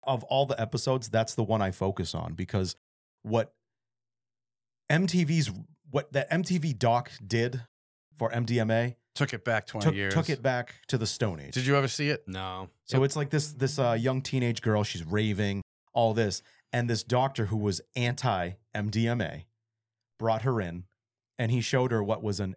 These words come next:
Speaker 1: M R I image of her brain with
Speaker 3: Oh, that was,
Speaker 1: holes
Speaker 3: yeah,
Speaker 1: in it.
Speaker 3: oh, the
Speaker 2: He
Speaker 3: Phil
Speaker 2: was
Speaker 3: Donna-, the Phil Donahue.
Speaker 1: Yeah, and he was, the
Speaker 3: Oh,
Speaker 1: guy was
Speaker 3: yeah,
Speaker 1: on, on
Speaker 3: yeah,
Speaker 1: that.
Speaker 3: yeah.
Speaker 1: And then literally, like, it took six years, but then they said, "The guy's a fraud, fuck him."
Speaker 2: Yep.
Speaker 1: He was purposely misleading with that.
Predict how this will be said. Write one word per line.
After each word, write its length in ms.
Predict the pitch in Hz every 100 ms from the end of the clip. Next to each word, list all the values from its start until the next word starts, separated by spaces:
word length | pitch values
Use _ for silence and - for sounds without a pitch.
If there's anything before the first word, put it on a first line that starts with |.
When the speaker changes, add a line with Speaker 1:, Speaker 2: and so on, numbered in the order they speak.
| -
Speaker 1:
M 180 | 123 123
R 260 | 113 107 104
I 220 | 101 101
image 420 | 107 107 95 - -
of 140 | 110
her 160 | 113 82
brain 420 | 98 104 107 110 _ -
with 100 | 104
Speaker 3:
Oh, 140 | 127
that 160 | 139 202
was, 140 | 156 123
Speaker 1:
holes 100 | -
Speaker 3:
yeah, 120 | 113
Speaker 1:
in 40 | 113
it. 60 | 233
Speaker 3:
oh, 220 | 180 123
the 60 | 139
Speaker 2:
He 80 | 202
Speaker 3:
Phil 80 |
Speaker 2:
was 120 | 180 160
Speaker 3:
Donna-, 340 | 175 156 139
the 120 | - 170
Phil 200 | 208 190
Donahue. 340 | 180 165 135
Speaker 1:
Yeah, 260 | 147 85 73 123
and 100 | 127
he 80 |
was, 140 | 135 165
the 60 | 143
Speaker 3:
Oh, 40 |
Speaker 1:
guy 100 | 139
was 140 | 139
Speaker 3:
yeah, 60 | 147
Speaker 1:
on, 80 | 139
on 120 | 143
Speaker 3:
yeah, 80 | 117
Speaker 1:
that. 60 | 101
Speaker 3:
yeah. 80 | 135
Speaker 1:
And 80 |
then 240 | 139 135 - 127
literally, 480 | 123 143 156 135 120
like, 140 | 110
it 80 | 113
took 160 | 135
six 360 | - - 139 -
years, 380 | 123 131 95 87
but 220 | 110 92
then 140 | 113
they 120 | 113 101
said, 220 | 117 92
"The 80 | 104
guy's 180 | 107
a 60 | 95
fraud, 380 | - 98 90 87
fuck 220 | - 98
him." 240 | 95 90 87 123
Speaker 2:
Yep. 160 | 160
Speaker 1:
He 80 | 131
was 120 | 117
purposely 640 | - 135 120 120 117 110 104
misleading 500 | 107 - 117 110 104
with 160 | 92
that. 200 | 92 82